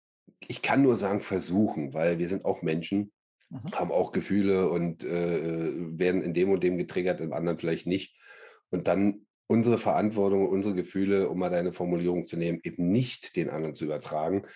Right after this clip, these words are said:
Speaker 1: ist manchmal eine Kunst,
Speaker 2: Mhm.
Speaker 1: aber andersrum auch wieder so ein Ding, was lohnenswert ist, das zu reflektieren und zu sagen, „Nee, das hätte ich zwar fast gerne gesagt, aber nein,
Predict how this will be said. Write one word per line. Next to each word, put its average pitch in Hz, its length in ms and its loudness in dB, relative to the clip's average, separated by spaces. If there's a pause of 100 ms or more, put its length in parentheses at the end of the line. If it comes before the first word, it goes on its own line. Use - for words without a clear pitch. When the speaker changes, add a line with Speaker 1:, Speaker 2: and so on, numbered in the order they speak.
(280)
Speaker 1:
ist 98 200 -6
manchmal 104 440 2
eine 95 120 2
Kunst, - 560 -2 (300)
Speaker 2:
Mhm. 135 120 -16
Speaker 1:
aber 95 200 0
andersrum 107 580 2
auch 107 180 2
wieder 101 220 2
so 101 80 -2
ein 95 80 0
Ding, 101 440 0
was 92 280 -10
lohnenswert 90 580 2
ist, - 220 -10
das 80 200 -6
zu 85 220 -2 (100)
reflektieren 98 580 0
und 92 100 -2
zu 90 120 -2
sagen, 90 280 2 (800)
„Nee, 113 340 2
das - 340 -4 (800)
hätte 147 300 0
ich - 100 -2
zwar 123 160 0
fast - 260 -2
gerne 107 240 4
gesagt, 92 460 0
aber 98 300 2 (440)
nein, 104 520 2